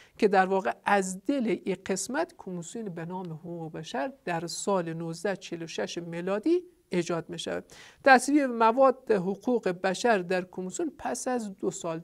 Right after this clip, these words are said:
در سال نوزده چهل و هشت میلادی، می‌بینیم که بسیاری از موادی که در اعلامیهٔ جهانی حقوق بشر در منشور سازمان ملل مطرح می‌شد، در کمیسیون حقوق بشر طرح می‌گردد،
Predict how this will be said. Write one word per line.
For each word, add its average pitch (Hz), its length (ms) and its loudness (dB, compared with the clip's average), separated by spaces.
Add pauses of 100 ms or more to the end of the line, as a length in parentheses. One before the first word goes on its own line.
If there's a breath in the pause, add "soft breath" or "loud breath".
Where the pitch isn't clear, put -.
در 254 160 2
سال 226 360 -4
نوزده 185 360 -6
چهل 180 220 -10
و 170 40 -6
هشت 196 300 -10
میلادی، 185 600 -2 (360 loud breath)
می‌بینیم 285 380 0
که 254 100 -2
بسیاری 214 720 0
از 214 240 0
موادی 196 580 -2
که 175 140 -6
در 196 220 0
اعلامیهٔ 180 600 -4
جهانی 170 500 -6
حقوق 160 400 -8
بشر 175 380 0 (520 loud breath)
در 220 200 8
منشور 185 460 0
سازمان 170 840 -6
ملل 190 380 0
مطرح 165 360 0
می‌شد، 175 380 -6
در 214 220 0
کمیسیون 185 440 -10
حقوق 165 220 -8
بشر 170 260 -8
طرح 185 440 -4
می‌گردد، 175 680 4